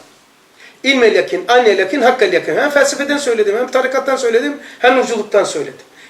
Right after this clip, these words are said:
İlmel yakin, aynel yakin, hakkal yakin. Ruhlanma, rahlanma, ferahlanma. İstifa, estefa, Mustafa. Eğer sen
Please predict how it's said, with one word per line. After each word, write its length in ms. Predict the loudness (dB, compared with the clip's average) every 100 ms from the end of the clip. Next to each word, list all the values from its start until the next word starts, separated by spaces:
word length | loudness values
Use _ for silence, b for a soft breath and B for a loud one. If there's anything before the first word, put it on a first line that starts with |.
| B
İlmel 320 | -2 2 4 2
yakin, 260 | 0 -2 2
aynel 300 | 4 4 2
yakin, 200 | 2 0
hakkal 320 | 2 2 0
yakin. 220 | -4 -12 _ _ b b b
Ruhlanma, 560 | -6 0 2 4 4 4
rahlanma, 480 | 4 2 0 0 2
ferahlanma. 540 | 4 4 2 -4 -8 -16 B B B
İstifa, 520 | 0 2 0 0 2 4
estefa, 420 | 4 2 4 4
Mustafa. 560 | 4 0 0 -2 -2 -10 -14 -20 -20 -20 _ _ _ _ -20 -20 _ B B B B
Eğer 280 | 2 4 4
sen 460 | 2 2 4 4